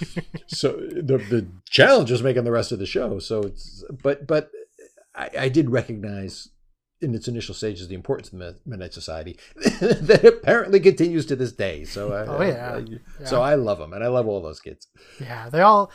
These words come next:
Speaker 2: they all went on to do such great things too, and, and I think this was a lot of their, um, you know, their first steps. It was great.
Speaker 1: Yeah, yeah.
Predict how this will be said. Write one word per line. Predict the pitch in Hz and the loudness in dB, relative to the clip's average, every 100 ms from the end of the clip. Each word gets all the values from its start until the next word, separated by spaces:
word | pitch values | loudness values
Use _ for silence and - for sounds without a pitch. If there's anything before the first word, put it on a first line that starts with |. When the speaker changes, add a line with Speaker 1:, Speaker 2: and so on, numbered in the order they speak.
| - - | -16 -6
Speaker 2:
they | 160 | 2
all | 202 | 4
went | 196 | 6
on | 190 | 4
to | 165 | 2
do | 151 | -2
such | 151 147 - | -4 -6 -4
great | 151 135 | -4 -4
things | 143 123 - | -8 -10 -12
too, | 143 131 | -10 -8
and, | 117 113 117 | -10 -14 -16
and | 127 131 | -18 -16
I | 131 | -16
think | 131 156 | -10 -6
this | 160 147 | -4 -4
was | 147 | -4
a | |
lot | 135 139 135 | -2 -2 -2
of | 123 | -4
their, | 135 131 123 117 - - _ _ _ - | -8 -6 -8 -10 -16 -20 _ _ _ -12
um, | 143 127 123 127 185 | -8 -6 -8 -10 -8
you | 170 | -6
know, | 165 | -4
their | 175 | -4
first | 175 196 - | -4 -4 -4
steps. | 285 - - - _ _ _ _ _ _ | -4 -6 -8 -16 _ _ _ _ _ _
It | 165 | -14
was | 165 | -10
great. | 226 170 | -8 -6
Speaker 1:
Yeah, | - 220 311 139 - - | 0 0 0 -4 -12 -18
yeah. | - 160 294 | -8 -6 -6